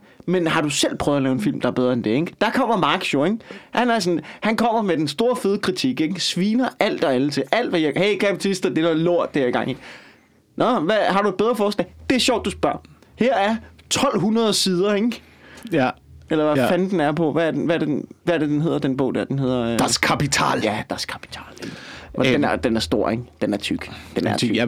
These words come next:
Speaker 2: jeg må indrømme, jeg har heller ikke læst den fra ende til anden.
Speaker 1: Nej,
Speaker 2: Det
Speaker 1: jeg
Speaker 2: har
Speaker 1: vil,
Speaker 2: jeg ikke.
Speaker 1: jeg vil våge at påstå, at, at, at de mennesker, der... Jeg, jeg er nysgerrig på, hvor stor en procentdel af folk, der siger, der har læst Das Kapital,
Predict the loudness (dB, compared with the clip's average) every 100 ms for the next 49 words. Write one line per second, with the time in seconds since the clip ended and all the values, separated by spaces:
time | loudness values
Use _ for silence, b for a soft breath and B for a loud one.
0 | 0 2 2 2 2 2 2 2 0 0
1 | 0 -2 -4 -2 0 0 -2 -2 -2 -2
2 | -2 -2 0 -2 -2 B B 0 2 2
3 | 0 0 0 2 2 2 2 0 0 0
4 | 0 0 0 -2 -2 -2 -10 -12 -18 b
5 | b b -20 -10 -8 -8 -10 -14 -16 -6
6 | -4 -2 0 0 0 -2 -2 -2 0 -2
7 | -6 _ -2 0 0 0 0 0 0 0
8 | 0 -2 -2 -4 -2 0 0 0 0 0
9 | 0 0 0 0 0 0 0 0 0 -2
10 | -8 -16 -20 -8 -4 -2 0 0 0 2
11 | 2 2